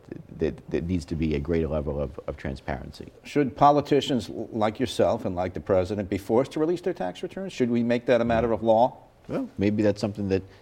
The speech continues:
Speaker 1: that will happen at some point. And,
Speaker 2: Why didn't
Speaker 1: and
Speaker 2: you
Speaker 1: so
Speaker 2: want to
Speaker 1: the
Speaker 2: release
Speaker 1: data
Speaker 2: yours? Why, did I,
Speaker 1: But,
Speaker 2: did I,
Speaker 1: but
Speaker 2: did I
Speaker 1: certain,
Speaker 2: recap it
Speaker 1: certain,
Speaker 2: correctly?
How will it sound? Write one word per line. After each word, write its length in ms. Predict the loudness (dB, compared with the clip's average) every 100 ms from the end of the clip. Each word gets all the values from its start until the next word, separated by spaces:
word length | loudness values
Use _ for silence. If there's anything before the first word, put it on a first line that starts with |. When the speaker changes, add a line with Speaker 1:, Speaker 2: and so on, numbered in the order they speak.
| -4
Speaker 1:
that 80 | -2
will 100 | 2
happen 320 | 2 0 -4
at 120 | -4
some 180 | -8 -8
point. 300 | -8 -10 -6
And, 80 | 2
Speaker 2:
Why 140 | 2
didn't 140 | 4 2
Speaker 1:
and 80 | 4
Speaker 2:
you 60 |
Speaker 1:
so 40 | 6
Speaker 2:
want 140 | 4
to 40 |
Speaker 1:
the 60 | 2
Speaker 2:
release 200 | 0 0
Speaker 1:
data 100 | -2
Speaker 2:
yours? 260 | -4 -4 -6
Why, 220 | -4 0
did 120 | 6
I, 140 | 6
Speaker 1:
But, 140 | 6 2
Speaker 2:
did 240 | 2 6
I, 140 | 8 8
Speaker 1:
but 60 | 8
Speaker 2:
did 100 | 10
I 60 |
Speaker 1:
certain, 180 | 8 8
Speaker 2:
recap 400 | 4 6 6 4
it 100 | 0
Speaker 1:
certain, 240 | 4 6 6
Speaker 2:
correctly? 340 | 2 0 -4